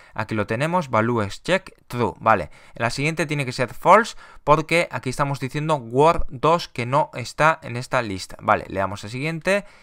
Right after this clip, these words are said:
ya veis que tenemos aquí false, perfecto, Excel, dentro de lo que es la lista de los programas de Windows, esto es verdadero, entonces tiene que salir true, perfecto. Word dos no pertenece a lo que es la lista Windows Programs, en este caso es verdadero.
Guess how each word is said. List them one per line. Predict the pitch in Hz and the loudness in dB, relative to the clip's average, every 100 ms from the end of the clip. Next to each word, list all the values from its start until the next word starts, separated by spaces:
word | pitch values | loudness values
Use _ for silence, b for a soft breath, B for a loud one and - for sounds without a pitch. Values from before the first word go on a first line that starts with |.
| b | b
ya | 107 | -2
veis | 107 - | -2 -4
que | 110 | -6
tenemos | 107 104 107 | -6 -6 -8
aquí | - 104 | -8 -8
false, | - 131 208 226 - B - | 2 4 4 2 -10 B -6
perfecto, | 101 98 127 147 202 208 - | -6 -2 -4 0 2 2 0
Excel, | 127 - 185 208 214 b b b | -6 -2 2 2 0 b b b
dentro | - 127 120 113 | -4 -2 0 0
de | |
lo | 117 117 | 0 0
que | 123 | 2
es | 117 | 4
la | 110 | 4
lista | 113 123 117 107 98 - | 0 -2 -2 -2 -4 -8
de | 113 | -10
los | 104 | -6
programas | - 110 113 120 113 | 0 2 2 0 -2
de | 117 | -4
Windows, | 123 175 190 220 220 - B - | -4 -4 2 2 2 -6 B -8
esto | 131 - 123 | -8 -4 -4
es | 113 | -2
verdadero, | 107 104 117 156 185 208 190 | -4 0 2 4 6 4 4
entonces | 127 131 - | -2 -6 -6
tiene | 135 | -8
que | 127 | -4
salir | 139 147 180 - | -2 -2 -4 -6
true, | 123 117 82 _ - | -4 -4 -4 _ 0
perfecto. | 104 - 113 104 - 92 - B B - | 0 2 -2 0 0 0 -2 B B -2
Word | 123 131 110 - | 6 8 8 2
dos | 135 175 208 - b - | 2 2 2 -4 b -12
no | 117 147 185 - | -2 2 2 2
pertenece | 151 143 151 170 - 196 - | -4 -2 -4 -4 -4 -6 -4
a | 120 | -6
lo | 113 | -6
que | 135 | -2
es | |
la | 135 | -2
lista | 143 143 156 | -2 -2 -2
Windows | 135 139 151 156 | -2 -4 -4 -6
Programs, | - 120 107 95 92 113 | -4 -4 -2 -4 -8 -10
en | |
este | 127 143 | -10 -2
caso | 147 - | -2 -2
es | 156 - | -6 -6
verdadero. | - 107 104 101 101 85 87 | -4 -2 0 0 0 -4 -10